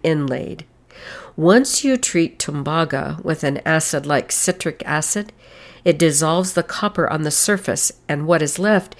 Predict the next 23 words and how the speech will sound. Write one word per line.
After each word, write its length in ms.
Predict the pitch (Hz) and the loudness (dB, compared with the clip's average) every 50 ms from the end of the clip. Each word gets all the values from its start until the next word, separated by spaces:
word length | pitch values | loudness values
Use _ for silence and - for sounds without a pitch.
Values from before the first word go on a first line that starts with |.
| - - - - - - | -20 -20 -20 -18 -10 -6
is 120 | 156 143 | -4 -2
a 80 | 151 - | -2 -2
shiny 520 | - - - - - 170 190 208 226 233 | -2 -2 -2 -2 0 2 2 4 4 2
layer 320 | 220 190 165 151 135 139 143 | 2 2 0 0 -2 -2 -4
of 160 | 139 - - | -4 -6 -10
twenty-three 560 | - - - 170 180 185 185 185 - 214 190 | -8 -4 -2 0 2 0 0 -2 -4 -6 -6
karat 400 | 190 - 156 143 143 135 - 151 | -6 -6 -6 -4 -4 -6 -6 -4
gold 420 | 151 160 151 127 127 131 135 - - - - - - - _ - | -2 0 0 0 0 -2 -6 -10 -14 -20 -20 -20 -20 -20 _ -6
on 160 | - 147 143 | -4 -4 -2
top 260 | - 170 156 143 - 147 | -2 -2 -2 -2 -2 -4
of 100 | 135 - | -6 -6
a 60 | 135 | -6
harder, 460 | 139 - - 180 185 175 165 151 139 | -6 -2 2 4 4 4 4 2 0
more 200 | 143 139 131 139 | 0 0 0 -2
durable 540 | 135 - 160 156 160 147 143 147 135 135 135 - - - - - _ _ _ _ | -2 -2 -2 -2 -2 -2 -2 -4 -6 -6 -8 -14 -20 -20 -20 -20 _ _ _ _
copper 460 | - - - - 208 208 - 165 143 143 | -12 -8 -4 -2 -2 -2 0 0 -2 -2
gold 400 | 139 143 135 127 127 135 127 - - | 0 0 0 2 0 0 -2 -6 -8
alloy 340 | - 139 139 135 135 135 131 | -8 -6 -6 -4 -4 -4 -6
sheet. 540 | 131 - - - - - - - - - - _ _ - - - - - - - - _ | -6 -6 -6 -6 -8 -10 -12 -14 -18 -20 -20 _ _ -20 -20 -20 -20 -20 -20 -20 -6 _
If 300 | - 202 214 220 220 - | 6 6 6 6 4 2
it 80 | 302 - | 0 2
was 260 | - 220 208 185 - | 2 2 2 2 0
tumbaga, 880 | - - 208 180 170 156 - 170 175 165 156 135 135 113 - - 143 | 0 0 0 2 2 2 4 6 6 6 6 4 0 -2 -2 -4 -8